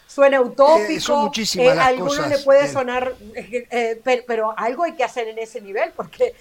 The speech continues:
Speaker 1: si no, no se hace nada.
Speaker 2: Tengo que hablar de algo que yo sé que a mucha gente no le gusta,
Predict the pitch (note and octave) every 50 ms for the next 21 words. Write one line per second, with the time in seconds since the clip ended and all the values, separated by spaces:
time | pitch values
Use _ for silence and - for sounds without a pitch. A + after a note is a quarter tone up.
0 | - _ _ - C4 B3+ A3+ A#3+ B3+ C#4 E4 E4 - C4 A3+ A3 - G3 F#3+ G3+
1 | A3+ B3 G#3+ D#3+ D#3 D3+ - _ _ _ _ _ _ - - - - - _ -
2 | G3+ G#3 A3 A3 G3+ F#3 F3+ E3+ F3 G3 G3 F#3 F3 F3 F3 F3+ F#3+ G#3 G#3+ G3
3 | G#3 G3+ F#3 - E3 D#3+ D#3 E3+ D#3 - G3 F#3 - - D#3+ D3+ D#3+ F3 E3+ -
4 | D#3+ C#3 - E3+ E3+ F3 E3+ - E3+ D#3+ D#3 D3 D3+ D#3 D#3+ D3+ D3 C#3 D#3+ D#3
5 | C#3 _ - F3 F#3+ G#3+